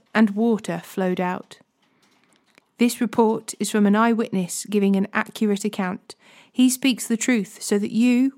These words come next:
also may continue to believe. These things happened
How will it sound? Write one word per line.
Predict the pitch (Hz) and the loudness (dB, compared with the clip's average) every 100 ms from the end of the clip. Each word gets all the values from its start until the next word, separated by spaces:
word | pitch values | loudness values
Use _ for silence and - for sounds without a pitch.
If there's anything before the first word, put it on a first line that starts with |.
| - | 0
also | 254 262 - 185 | 2 2 0 0
may | 190 | 0
continue | 190 202 202 220 185 | 2 2 4 2 2
to | - | -2
believe. | 180 180 185 175 - _ _ _ _ _ _ _ _ _ _ _ _ | -4 -2 -2 -4 -8 _ _ _ _ _ _ _ _ _ _ _ _
These | 226 226 | 0 0
things | - 262 254 | 2 2 2
happened | - 294 - 277 269 - | 0 -4 2 4 4 0